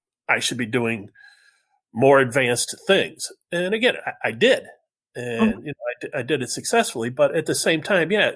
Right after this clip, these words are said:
Speaker 1: you know, was there, maybe, it's certainly not on a conscious level, but maybe on a subconscious level, you know, a desire not to <laughs> sort of be, uh, so quickly advanced.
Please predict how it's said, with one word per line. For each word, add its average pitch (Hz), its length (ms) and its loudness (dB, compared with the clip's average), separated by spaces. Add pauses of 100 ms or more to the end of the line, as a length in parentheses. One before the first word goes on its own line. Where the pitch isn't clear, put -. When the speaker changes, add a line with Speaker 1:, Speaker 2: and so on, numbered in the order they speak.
Speaker 1:
you 165 160 -6
know, 151 100 -4
was 170 240 2
there, 175 280 2 (1200)
maybe, 202 460 -2
it's - 260 0
certainly 247 260 2
not 190 200 6
on 156 80 4
a 107 100 2
conscious - 600 0
level, 175 260 0
but - 160 -8
maybe 139 260 -2
on 123 120 0
a 107 80 -4
subconscious 156 760 -4
level, 117 480 -4
you 147 100 -6
know, 113 260 -6 (640)
a - 60 -4
desire 139 540 4
not 101 640 -2
to 101 140 0
<laughs> - 0 -
sort - 320 -2
of - 60 -18 (220)
be, 233 200 2 (240)
uh, 110 320 4 (320)
so - 180 0
quickly 131 420 0
advanced. 90 600 -6